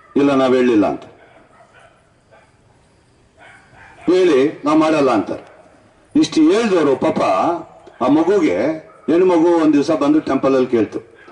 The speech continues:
"ಸರ್, ನಾನು ಕ್ಲಾಸಸ್ ನಡೆಸ್ಬೇಕು ಅಂತಿದ್ದೀನಿ" ಅಂತ. ನಾನು ಆಫೀಸ್ ಮ್ಯಾನೇಜ್ಮೆಂಟ್ ಕರೆದ್ಬಿಟ್ಟು,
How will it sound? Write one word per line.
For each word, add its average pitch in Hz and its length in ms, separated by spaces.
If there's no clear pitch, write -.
"ಸರ್, 311 160
ನಾನು 262 160
ಕ್ಲಾಸಸ್ 190 480
ನಡೆಸ್ಬೇಕು 117 420
ಅಂತಿದ್ದೀನಿ" 90 460
ಅಂತ. 71 160
ನಾನು 156 280
ಆಫೀಸ್ 151 360
ಮ್ಯಾನೇಜ್ಮೆಂಟ್ 139 500
ಕರೆದ್ಬಿಟ್ಟು, 139 540